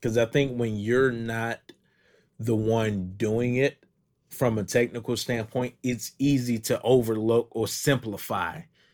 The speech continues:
"Oh, it's no big deal. Oh, yeah, w-, yeah, we'll just comp, you know, from the twenty or twenty-five takes." And it's like, at a certain point,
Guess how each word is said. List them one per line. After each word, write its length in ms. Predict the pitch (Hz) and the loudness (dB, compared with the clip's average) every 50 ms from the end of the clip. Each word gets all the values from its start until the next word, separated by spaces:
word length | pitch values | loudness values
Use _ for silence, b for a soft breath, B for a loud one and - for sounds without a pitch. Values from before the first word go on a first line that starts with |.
| _ _ _ _ - | _ _ _ _ -6
"Oh, 220 | - 113 107 104 104 | -2 0 2 2 2
it's 120 | 92 95 | 0 0
no 180 | 113 113 113 110 | 0 0 2 2
big 180 | 104 107 98 98 | 2 0 -2 -2
deal. 300 | 104 95 82 82 - _ - - | -2 -4 -6 -8 -14 _ -2 2
Oh, 140 | 170 185 | 4 6
yeah, 240 | 180 180 196 208 196 147 | 6 6 6 6 6 6
w-, 200 | 120 117 113 - _ - | 4 0 -4 -6 _ 4
yeah, 160 | 190 190 165 | 6 6 6
we'll 240 | 127 120 135 143 143 | 6 6 6 6 6
just 280 | 135 156 143 - - | 4 0 0 -2 -2
comp, 380 | - - 170 156 139 - _ _ _ _ _ _ - | 0 0 0 0 0 -6 _ _ _ _ _ _ -6
you 160 | - 160 156 | -2 2 2
know, 140 | 143 123 117 | 4 2 2
from 160 | - - 131 | 2 2 2
the 140 | 127 127 120 | 2 2 0
twenty 340 | 110 - - 143 135 127 117 | 0 0 2 2 2 2 0
or 60 | 117 | 0
twenty-five 580 | 113 - - 131 120 104 - 131 113 101 95 - | -2 -2 -4 -2 -2 -2 -4 -4 -6 -6 -6 -4
takes." 460 | - 127 123 113 - _ - - - b b b b b b b b - | -2 0 0 -2 -2 _ -20 -20 -20 b b b b b b b b -6
And 120 | 120 123 | -4 -2
it's 100 | 120 113 | 0 2
like, 260 | 131 123 123 120 117 - | 2 4 4 2 2 0
at 100 | 123 127 | 0 2
a 100 | 123 110 | 2 2
certain 400 | 95 - - 147 139 127 113 110 | 2 2 4 4 6 4 2 -2
point, 360 | 107 - 156 160 131 107 - | 0 2 2 2 2 0 -4